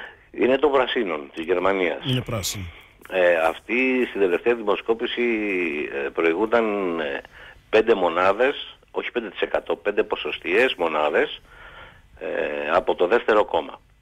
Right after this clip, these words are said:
Speaker 1: Είναι δηλαδή, ε, το φαβορί
Speaker 2: Το
Speaker 1: για την
Speaker 2: φαβορί για
Speaker 1: καγκελαρία.
Speaker 2: τις εκλογές, μάλιστα.
Speaker 1: Ναι. Θα γίνουν το Σεπτέμβριο οι εκλογές. Αυτή λοιπόν χρήστηκε υποψήφια για την καγκελαρία από το κόμμα της και δύο μέρες μετά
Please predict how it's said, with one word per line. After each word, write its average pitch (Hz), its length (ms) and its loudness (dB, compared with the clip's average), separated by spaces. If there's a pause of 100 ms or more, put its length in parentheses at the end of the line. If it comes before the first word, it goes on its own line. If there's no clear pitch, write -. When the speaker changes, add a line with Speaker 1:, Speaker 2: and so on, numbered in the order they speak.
(680)
Speaker 1:
Είναι 117 280 0
δηλαδή, 110 720 0
ε, 123 200 2
το 113 120 -2
φαβορί 113 440 4 (140)
Speaker 2:
Το - 100 -8
Speaker 1:
για - 20 -4
την - 0 -
Speaker 2:
φαβορί 113 360 0
για 147 100 0
Speaker 1:
καγκελαρία. 147 140 0 (120)
Speaker 2:
τις - 40 -4
εκλογές, 135 480 0
μάλιστα. 110 380 -2 (180)
Speaker 1:
Ναι. - 160 -12 (720)
Θα - 100 0
γίνουν 120 160 0
το 131 60 4
Σεπτέμβριο 82 440 0
οι - 20 -6
εκλογές. 64 420 -12
Αυτή - 240 -4
λοιπόν 117 460 2
χρήστηκε 131 520 0
υποψήφια 92 840 0 (120)
για 82 140 -6
την 78 100 -8
καγκελαρία 78 420 0
από 117 140 2
το 85 120 -2
κόμμα 76 300 -4
της - 260 -6 (480)
και 185 140 0
δύο 143 200 2
μέρες 160 300 2
μετά 95 500 0